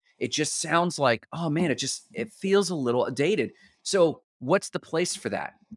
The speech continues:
The underground. The underground will thrive because that's what the underground technologists have been doing with biohackers and the cyberpunk mentality. But for mainstream retail traders, they're gonna let it go, and they're just going, instead of N F T ticketing,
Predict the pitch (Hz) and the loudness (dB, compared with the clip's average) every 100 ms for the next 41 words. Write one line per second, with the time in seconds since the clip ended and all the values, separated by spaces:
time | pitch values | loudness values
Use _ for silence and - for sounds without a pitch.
0 | - 117 151 226 262 123 87 - _ - | -14 0 4 4 4 0 -2 -8 _ -2
1 | 131 240 302 247 247 190 143 143 131 196 | 4 4 6 6 6 4 0 0 2 2
2 | 120 - _ _ _ _ - 110 - 180 | -2 -8 _ _ _ _ -4 -2 4 4
3 | 156 151 - 175 151 131 151 139 156 143 | 6 2 2 -6 -4 -4 -4 0 0 0
4 | 156 - 131 135 135 - 143 123 123 147 | -4 -2 0 0 -2 -2 -2 0 0 0
5 | 165 113 107 _ 165 175 151 120 123 117 | 2 0 -2 _ 0 4 4 4 2 0
6 | 117 113 107 - 160 151 147 - 131 120 | -4 -6 -8 -4 2 2 2 -2 -4 -4
7 | 107 104 147 202 180 85 - _ _ _ | -10 -8 -4 -2 -2 -4 -12 _ _ _
8 | _ _ 120 147 - - 160 156 139 151 | _ _ 4 4 4 -6 -2 -2 0 0
9 | 170 175 - - 101 87 - _ _ 117 | 0 0 -2 -4 -8 -8 -12 _ _ -10
10 | 110 123 147 - 139 120 - - 113 120 | -2 -2 -2 -2 2 0 0 -2 -2 0
11 | 143 143 - - 117 127 139 120 113 110 | -2 -4 -10 -8 -2 -2 -2 0 0 0
12 | - 110 120 127 139 _ _ _ 127 123 | -2 2 4 4 0 _ _ _ 2 4
13 | 123 117 127 131 - 127 104 120 123 - | 4 2 0 -2 -2 -4 -2 -4 -4 0
14 | 143 127 117 131 127 - 143 - 135 - | 0 2 0 0 -4 -6 -6 -4 -4 0
15 | 139 143 147 | 0 0 -4